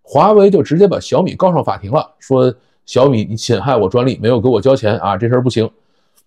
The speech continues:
当时是告了四条啊，当然四条也都是很狗皮倒灶的专利，就把小米告了。告完了以后呢，小米就说我第一个啊，积极跟华为沟通，争取能够达成和解。第二个呢，小米另外也在干一个事儿是什么？就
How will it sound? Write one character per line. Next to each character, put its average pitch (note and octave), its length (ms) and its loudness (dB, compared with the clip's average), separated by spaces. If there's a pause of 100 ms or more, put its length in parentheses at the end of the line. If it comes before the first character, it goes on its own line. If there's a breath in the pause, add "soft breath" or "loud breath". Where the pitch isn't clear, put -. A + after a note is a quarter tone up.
(120)
当 G#3+ 220 4
时 D3 260 -2
是 C#3+ 80 0
告 D#3+ 200 2
了 A#2+ 60 2
四 D3 300 -2
条 G2 140 -2 (140)
啊， F2 200 -8 (360)
当 D3 120 0
然 F3+ 80 2
四 D#3+ 160 -4
条 B2+ 160 0
也 - 80 -8
都 C3 120 2
是 C3+ 60 2
很 - 180 -6
狗 C3 140 -2
皮 A#2+ 120 -4
倒 D#3 120 0
灶 C3+ 140 2
的 G#2+ 80 -4
专 B2 140 2
利， C3 100 -2
就 A2 100 -14
把 F#2+ 80 -10
小 G#2 140 -10
米 A2 100 -8
告 G#2+ 180 0
了。 - 80 -12 (420)
告 G#3+ 180 4
完 D#3 160 4
了 F#3 80 2
以 G#2 60 -4
后 C#3 180 2
呢， G2+ 80 -6 (380)
小 D3+ 60 4
米 G#2+ 100 0
就 G#2+ 120 2
说 A#2 140 0
我 F2+ 260 0 (320)
第 E3 200 4
一 F#3+ 40 4
个 D#3 100 2
啊， F#2+ 180 -4
积 E3 260 0
极 A#2 340 0 (280)
跟 C3+ 180 2
华 B2 200 0
为 C#3+ 120 4
沟 C#3+ 160 2
通， C#3+ 280 -2
争 D#3+ 180 0
取 G2 160 -10
能 F2+ 160 -6
够 B2+ 120 0
达 - 180 -6
成 C#3 100 0
和 D3 160 0
解。 D#3+ 200 -2 (540 soft breath)
第 - 80 0
二 A3 180 4
个 G#2+ 120 0
呢， E2 120 -12
小 B2+ 220 -2
米 D#3+ 140 -2
另 E3+ 200 2
外 F#3+ 160 2
也 G2+ 100 -8
在 G#2+ 140 -2
干 A#2 220 -2
一 G2+ 60 -4
个 A2+ 60 0
事 B2 80 0
儿 G2+ 60 0
是 F2+ 60 -4
什 F#2+ 80 -18
么？ D#2 140 -12
就 - 80 -10